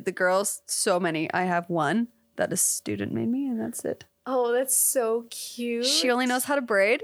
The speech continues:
Speaker 1: so she just, uh, took three, uh, and braided them together.
Speaker 2: I love, like, how, okay, so, like, we're
Speaker 1: And,
Speaker 2: so
Speaker 1: hold on.
Speaker 2: sidetracking on this.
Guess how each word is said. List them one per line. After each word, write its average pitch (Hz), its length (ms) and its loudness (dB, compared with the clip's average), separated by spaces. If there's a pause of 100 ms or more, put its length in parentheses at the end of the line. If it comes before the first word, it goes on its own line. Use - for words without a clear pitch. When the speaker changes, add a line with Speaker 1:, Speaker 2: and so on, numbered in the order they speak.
(120)
Speaker 1:
so 208 420 2
she 220 240 -2
just, 202 380 0
uh, 196 160 4
took - 480 -4 (160)
three, 202 600 2
uh, 180 320 4
and 196 240 -2
braided - 300 -4
them 285 100 -8
together. 285 540 -2
Speaker 2:
I 269 160 2
love, 277 300 0 (100)
like, 440 220 0
how, 233 420 0 (160)
okay, 208 320 0
so, 208 240 0
like, 190 220 0 (440)
we're 254 120 2
Speaker 1:
And, 320 180 4
Speaker 2:
so 277 320 2
Speaker 1:
hold 254 160 0
on. 208 200 4
Speaker 2:
sidetracking 196 420 -4
on 160 120 -4
this. 180 420 -4